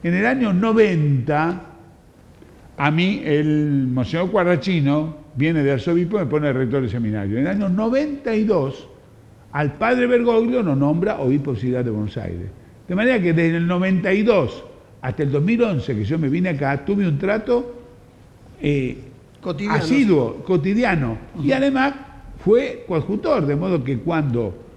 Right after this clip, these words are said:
Speaker 1: muere el cardenal Guarachino, él queda como coadjutor y pasa a ser mi obispo.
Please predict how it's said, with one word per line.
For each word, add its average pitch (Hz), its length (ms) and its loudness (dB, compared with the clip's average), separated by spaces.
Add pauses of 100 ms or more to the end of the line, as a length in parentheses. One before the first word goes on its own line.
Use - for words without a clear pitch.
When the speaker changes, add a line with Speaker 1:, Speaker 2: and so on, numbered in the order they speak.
(220)
Speaker 1:
muere 240 360 2
el 196 80 0
cardenal 220 360 0
Guarachino, 202 760 0 (1000)
él 202 220 2
queda 220 300 2
como 170 200 0
coadjutor 202 580 0
y 175 100 2
pasa 190 320 -2
a 165 40 0
ser 190 140 0
mi 202 100 -2
obispo. 139 540 -4